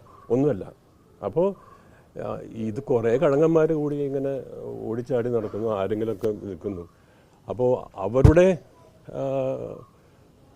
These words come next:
ഓ, ഒരു, ഒരു നേതാവ് എന്ത് ചെയ്താലും പ്രശ്നമല്ല. അത് മറ്റുള്ള രാഷ്ട്രീയ പാർട്ടികൾ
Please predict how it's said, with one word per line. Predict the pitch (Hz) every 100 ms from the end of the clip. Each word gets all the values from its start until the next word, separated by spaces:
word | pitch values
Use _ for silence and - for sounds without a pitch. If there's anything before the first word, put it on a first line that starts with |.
| _ -
ഓ, | 123 123 120 107 - - -
ഒരു, | 131 139 135 127 127 123 127
ഒരു | 135 131
നേതാവ് | 123 127 127 127 123 104 - - - - - - - - - - - - - 113
എന്ത് | 120 127
ചെയ്താലും | 127 113 107 -
പ്രശ്നമല്ല. | - 98 - - - - - - - - - -
അത് | - 123 117
മറ്റുള്ള | 92 - 143 147
രാഷ്ട്രീയ | 135 - 135 127
പാർട്ടികൾ | 117 113